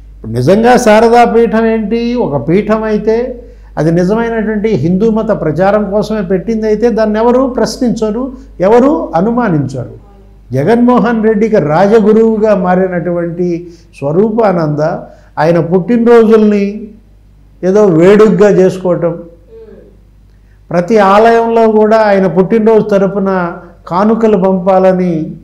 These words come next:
జీవోలు ఇవ్వడం ఎక్కడన్నా ఉందా? ఎంతమంది పీఠాధిపతులు లేరు?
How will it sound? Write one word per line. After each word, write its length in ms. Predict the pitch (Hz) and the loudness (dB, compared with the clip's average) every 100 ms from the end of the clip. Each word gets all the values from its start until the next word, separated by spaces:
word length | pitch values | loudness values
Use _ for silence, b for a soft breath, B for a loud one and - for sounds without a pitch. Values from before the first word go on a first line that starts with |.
| - 120 | -12 -6
జీవోలు 520 | 113 180 208 208 190 | 0 2 4 4 2
ఇవ్వడం 300 | 175 170 170 170 - - - - - _ _ _ _ _ _ _ - | 2 2 0 -2 -10 -20 -20 -20 -20 _ _ _ _ _ _ _ -8
ఎక్కడన్నా 480 | 151 - 214 220 208 | -6 -2 0 0 0
ఉందా? 300 | 185 185 196 | 0 0 0
ఎంతమంది 500 | 190 165 185 214 220 | 0 -2 -2 -2 -2
పీఠాధిపతులు 800 | 202 214 208 214 196 208 214 208 | -2 0 2 2 0 0 0 -2
లేరు? 280 | 202 208 | -2 -2